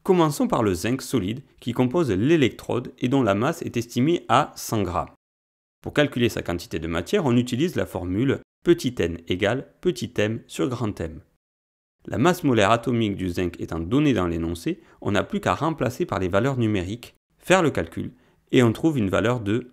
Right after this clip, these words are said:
un virgule cinquante-trois mol de zinc sur cette électrode. Passons maintenant aux ions C U deux plus, que l'on trouve dans la solution de sulfate de cuivre dont on connaît le volume et la concentration. Pour calculer sa quantité de matière,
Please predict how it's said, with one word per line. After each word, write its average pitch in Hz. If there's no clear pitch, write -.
un 139
virgule 107
cinquante-trois 107
mol 139
de 104
zinc 104
sur -
cette 110
électrode. 92
Passons 156
maintenant 123
aux 110
ions 123
C -
U 160
deux 120
plus, -
que -
l'on 95
trouve 151
dans 104
la 85
solution 123
de 120
sulfate 127
de 85
cuivre 131
dont 95
on 90
connaît 143
le 107
volume 90
et -
la 87
concentration. 104
Pour -
calculer 151
sa 90
quantité 85
de 80
matière, 87